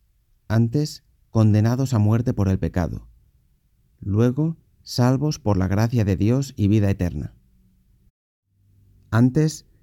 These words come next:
siguiendo la corriente del mundo y separados de Dios. Luego, siguiendo a Cristo, la verdad y relación con Dios.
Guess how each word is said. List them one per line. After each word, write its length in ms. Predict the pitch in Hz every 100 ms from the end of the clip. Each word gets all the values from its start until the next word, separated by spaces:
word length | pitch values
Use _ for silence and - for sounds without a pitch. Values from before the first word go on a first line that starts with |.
| -
siguiendo 560 | - 101 107 123 127
la 100 | 113
corriente 420 | 98 98 95 90 85
del 140 | 82
mundo 380 | 90 120 123 123
y 40 |
separados 600 | 110 98 85 101 101 95
de 100 | 95
Dios. 380 | 85 64 - - _ _ _ _ - _ -
Luego, 520 | 87 110 127 110 147 - _ _
siguiendo 500 | - 110 98 120 120
a 60 | 113
Cristo, 440 | 104 98 - 60
la 140 | 76 82
verdad 400 | 78 92 139 139 - _ -
y 120 | 101
relación 480 | 92 85 101 95 90
con 180 | 98
Dios. 380 | 92 85 - -